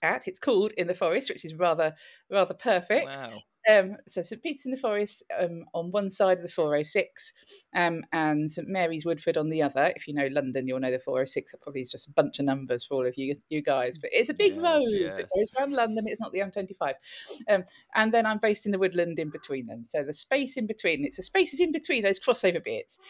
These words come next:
Speaker 1: which are the bits that get me excited anyway.
Speaker 2: And is it a shared site between those sites? Is the woodland shared?
Speaker 1: So,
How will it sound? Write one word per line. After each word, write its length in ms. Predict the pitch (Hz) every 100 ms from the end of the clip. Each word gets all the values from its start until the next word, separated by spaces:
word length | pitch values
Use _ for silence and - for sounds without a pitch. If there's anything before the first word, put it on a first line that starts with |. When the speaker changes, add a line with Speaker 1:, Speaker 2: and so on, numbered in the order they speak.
| -
Speaker 1:
which 160 | - 175
are 20 |
the 40 | 170
bits 220 | 170 -
that 120 | 156 -
get 160 | -
me 80 | 151
excited 520 | 139 180 131 120 - -
anyway. 380 | - - - - - - - _ _ _ _ _ _ _ _ -
Speaker 2:
And 80 | 151
is 120 | 175 160
it 60 | 175
a 20 |
shared 440 | - 196 180 165 - _
site 440 | - - 165 - -
between 500 | 147 - 156 143 139
those 480 | 139 139 - - - _ _ _ _ _ _ _ _ _ _ -
sites? 520 | - 117 - - -
Is 140 | 123
the 100 | 127
woodland 360 | 131 117 117 113
shared? 400 | 139 123 107 - _ _ _ - - -
Speaker 1:
So, 560 | - 320 285 160 208